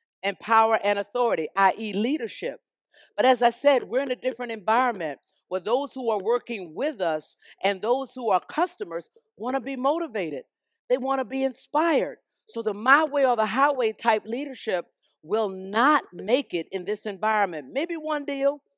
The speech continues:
maybe two. But at the end of the day, you must be intentional about other things if you wanna be a powerful, impactful, influential leader. And I would submit to you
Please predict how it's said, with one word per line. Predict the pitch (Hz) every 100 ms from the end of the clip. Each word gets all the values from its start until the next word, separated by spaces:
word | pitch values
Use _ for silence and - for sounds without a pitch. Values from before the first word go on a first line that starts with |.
| _ _ -
maybe | 214 320 320
two. | - 277 277 294 277 _ - - _
But | 180
at | 208 226
the | 220 220
end | 262
of | 247
the |
day, | 254 262 277 277 - _
you | 202
must | 214 226 262 185
be | 233 220
intentional | 214 190 - 277 - 214 175 -
about | 190 185 185 180
other | 208 214
things | - 233 214 165 156 -
if | 156
you | 196
wanna | 185 202
be | 170 196
a | 175
powerful, | - 202 208 214 - 214 - - - _ -
impactful, | 247 254 - 175 - - 180 - _ _
influential | 247 247 240 208 190 185 202
leader. | 190 220 165 131 - - -
And | 175
I | 196
would | 208 214
submit | - 202 220 269 -
to | 226
you | 190 185